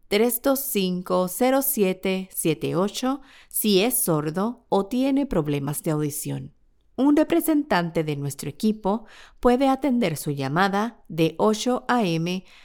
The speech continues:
a siete P M de lunes a viernes. Proveemos servicios de intérprete gratuitos si así lo requiere.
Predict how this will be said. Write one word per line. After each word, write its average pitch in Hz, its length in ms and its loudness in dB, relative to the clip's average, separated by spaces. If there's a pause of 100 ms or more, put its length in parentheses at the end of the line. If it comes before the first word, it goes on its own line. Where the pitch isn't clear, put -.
a 190 180 0
siete 247 420 0
P 247 260 0
M 165 520 -2
de 175 220 0
lunes 220 440 0
a - 140 -2
viernes. 135 680 -6 (500)
Proveemos 240 640 4
servicios 190 800 -2
de 175 80 0
intérprete 165 560 -2
gratuitos 220 720 -2 (160)
si 214 280 0
así 247 440 0
lo 175 160 2
requiere. 143 680 -6